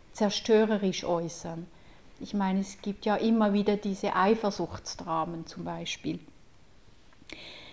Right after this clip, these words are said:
Ähm, Verlangen ist auf verschiedenen Ebenen eigentlich sehr unheilsam.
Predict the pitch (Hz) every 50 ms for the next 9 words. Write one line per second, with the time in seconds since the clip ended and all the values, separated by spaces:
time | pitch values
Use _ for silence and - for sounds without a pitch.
0 | - - - - - - - - - - - - - 226 233 226 226 226 220 220
1 | - - - - - - - - 247 233 226 220 220 240 262 294 311 330 302 269
2 | - - - 262 262 254 - - - - - - - - - - 240 240 240 -
3 | 262 240 247 - - 262 285 294 - 302 262 240 214 196 190 - 190 180 175 175
4 | - 190 185 185 185 185 - 190 185 185 - 208 190 185 - 196 196 190 175 -
5 | - - - - - - - - - - - - 226 208 202 185 196 196 190 190
6 | 185 180 185 185 185 180 175 175 - 196 185 170 170 165 170 170